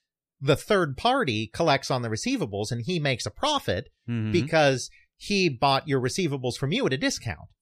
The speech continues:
Speaker 2: Right. He
Speaker 1: And
Speaker 2: got ninety cents on the dollar when he bought it off you, but he gets a hundred percent when it comes in, but you get money now as opposed to having to wait for the money to come in.
Speaker 1: Mm-hmm. I'm not certain that there has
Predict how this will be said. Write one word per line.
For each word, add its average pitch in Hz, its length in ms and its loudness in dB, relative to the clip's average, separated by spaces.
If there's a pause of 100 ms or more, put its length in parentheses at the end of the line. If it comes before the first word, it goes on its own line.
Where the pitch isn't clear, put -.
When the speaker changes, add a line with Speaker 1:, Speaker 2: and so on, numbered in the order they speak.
(140)
Speaker 2:
Right. 98 340 -2
He 95 80 -8
Speaker 1:
And 120 100 0
Speaker 2:
got 104 140 0
ninety 107 280 -2
cents 104 240 -8
on 98 100 -6
the 95 80 -4
dollar 98 420 -2
when 92 120 -6
he 92 220 -8
bought 104 200 -2
it 98 80 -2
off 101 240 -4
you, 110 300 -2
but 98 160 -4
he 104 140 -4
gets 98 220 -8
a 101 60 -8
hundred 98 300 -6 (240)
percent 101 320 -8
when 92 180 -8
it 95 120 -10
comes 90 300 -8
in, 117 460 0 (520)
but 101 180 -2
you 113 200 -2
get 107 300 -4
money 95 360 -4
now 104 560 0
as 92 140 -4
opposed 98 340 -6
to 92 60 -6
having 95 320 -4
to 101 140 -6
wait 101 460 -2
for 98 120 -8
the 90 60 -6
money 90 240 -6
to 85 80 -12
come 92 200 -8
in. 82 260 -10
Speaker 1:
Mm-hmm. 151 240 -4 (380)
I'm 202 240 -2
not 185 220 -2
certain 123 800 -4
that 135 120 -4
there 135 180 0
has 127 180 -2